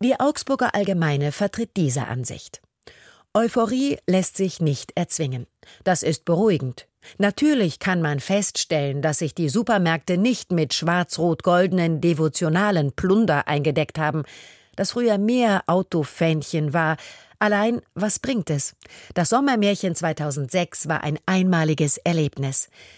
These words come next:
Es zu wiederholen kann nicht Ziel der Organisatoren der E M zweitausendvierundzwanzig sein.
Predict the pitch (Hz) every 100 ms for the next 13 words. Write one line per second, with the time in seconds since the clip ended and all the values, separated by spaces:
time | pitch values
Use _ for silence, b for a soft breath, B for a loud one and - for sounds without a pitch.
0 | B 226 220 - 214 214 202 240 262 185
1 | 170 _ 202 214 247 - - 254 240 170
2 | 151 147 165 156 147 151 - 220 214 160
3 | 139 156 - 160 - 185 175 - 151 160
4 | 156 151 - 170 143 143 208 214 - 147
5 | - 147 143